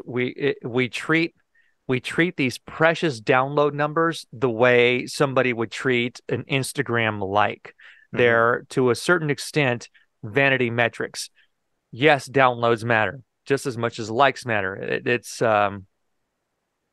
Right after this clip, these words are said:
Speaker 1: it's sort of a, um, letting you know that you're doing something right, that you're going in the right direction.
Speaker 2: Yeah.
Speaker 1: But let's be honest, downloads can me-, mean anything from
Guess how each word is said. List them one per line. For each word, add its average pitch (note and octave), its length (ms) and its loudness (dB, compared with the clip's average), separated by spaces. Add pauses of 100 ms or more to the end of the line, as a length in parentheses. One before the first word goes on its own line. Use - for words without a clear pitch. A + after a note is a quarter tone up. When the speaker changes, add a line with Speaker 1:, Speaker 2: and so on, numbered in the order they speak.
Speaker 1:
it's C#3 160 -2
sort D3 240 4
of A#2+ 140 -2
a, A#2 260 4
um, G2 400 0 (200)
letting D#3 300 2
you D3+ 80 0
know D3+ 220 2
that C3+ 100 0
you're A#2+ 140 -2
doing C3+ 320 2
something A#2+ 460 -2
right, A2 340 0
that B2+ 100 -8
you're A2 100 -2
going A#2+ 320 2
in G#2+ 80 -6
the G#2 80 -2
right A2+ 300 2
direction. G2+ 640 -2 (340)
Speaker 2:
Yeah. D#3 160 2 (180)
Speaker 1:
But A#2 140 -8
let's D3 240 4
be F3 180 0
honest, F3 540 2 (200)
downloads C#3+ 840 4 (320)
can C3 280 0
me-, C#3 200 -2
mean C3+ 340 0
anything D#3 460 0
from B2 400 2